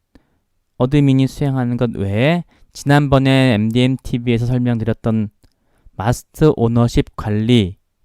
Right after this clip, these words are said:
기능을 참고하면 도움이 될 것 같습니다. 마스터 오너십 관리나 워크플로우 정의에 많은 기능이,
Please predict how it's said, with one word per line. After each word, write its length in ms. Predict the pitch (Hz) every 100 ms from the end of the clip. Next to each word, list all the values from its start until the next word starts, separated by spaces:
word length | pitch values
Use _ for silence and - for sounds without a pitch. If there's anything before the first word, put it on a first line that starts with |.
| _
기능을 440 | - 113 107 120 131
참고하면 840 | - 147 139 131 120 113 143 156
도움이 300 | - 110 113
될 140 | 107
것 120 | 101 -
같습니다. 560 | 95 - 87 85 85 85 _ _ _ _ _ _ _ _ _ _ _ _ _ _ _ _ _ _ _ _
마스터 560 | 120 131 - - 156
오너십 580 | 110 120 135 135 - -
관리나 720 | 117 110 104 95 107 156 165 _ _ _ _ _ _ _ _ -
워크플로우 580 | 127 - - 147 143 143
정의에 480 | 110 104 110 127
많은 400 | 101 92 120 131
기능이, 680 | 123 110 110 113 123 113 95